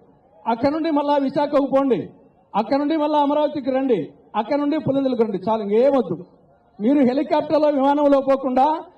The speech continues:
రోడ్డు మార్గాన పులివెందుల నుండి అమరావతికి, అమరావతి నుండి విశాఖకు, విశాఖ నుండి అమరావతికి, అమరావతి నుండి మళ్ళా పులివెందులకు పోండి. రెండు డెసిషన్లు మీరే తీసుకుంటారు. ఒకటి, "వద్దురా స్వామి,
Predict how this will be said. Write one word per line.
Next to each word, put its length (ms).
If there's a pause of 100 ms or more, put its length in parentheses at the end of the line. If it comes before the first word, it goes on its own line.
(180)
రోడ్డు 340
మార్గాన 460
పులివెందుల 440
నుండి 200
అమరావతికి, 640
అమరావతి 380
నుండి 160
విశాఖకు, 560
విశాఖ 300
నుండి 220
అమరావతికి, 520 (400)
అమరావతి 440
నుండి 160
మళ్ళా 240
పులివెందులకు 500
పోండి. 320 (920)
రెండు 240
డెసిషన్లు 420
మీరే 220
తీసుకుంటారు. 500 (880)
ఒకటి, 460
"వద్దురా 500
స్వామి, 600